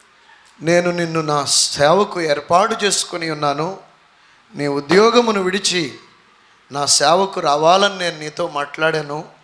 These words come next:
సందేహించకు, నా సేవకు నీవు అడుగు ముందుకు వేయమని" ప్రభు నాన్నతో మాట్లాడారు.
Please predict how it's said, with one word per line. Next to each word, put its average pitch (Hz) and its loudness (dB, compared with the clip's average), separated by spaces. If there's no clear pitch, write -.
సందేహించకు, 175 0
నా 147 -2
సేవకు 190 2
నీవు 170 -4
అడుగు 160 -2
ముందుకు 156 -8
వేయమని" 147 -6
ప్రభు 156 6
నాన్నతో 196 0
మాట్లాడారు. 180 0